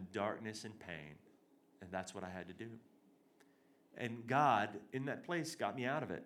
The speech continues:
And here's the crazy thing. Uh, that year, I had seven different prophets, some of whom didn't know me from Adam, reach out to me. They said, uh, oh, this was the thing that, that really killed me, is when,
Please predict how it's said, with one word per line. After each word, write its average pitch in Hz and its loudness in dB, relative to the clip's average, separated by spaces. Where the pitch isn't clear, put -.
And 107 -6
here's 139 4
the 139 -4
crazy 131 2
thing. 85 -4
Uh, 104 4
that 127 6
year, 110 4
I 107 -2
had 110 0
seven 147 0
different 127 -2
prophets, - 2
some 135 -2
of 147 -2
whom 120 0
didn't 117 -2
know 107 2
me 104 -2
from 101 -2
Adam, 87 -2
reach 98 -6
out 85 0
to - -12
me. 69 -10
They 113 2
said, 117 2
uh, 110 4
oh, 120 0
this 147 0
was 139 -4
the 117 -4
thing 113 -2
that, 98 -6
that 107 -2
really 101 2
killed 104 0
me, 87 -4
is 85 -6
when, 110 -2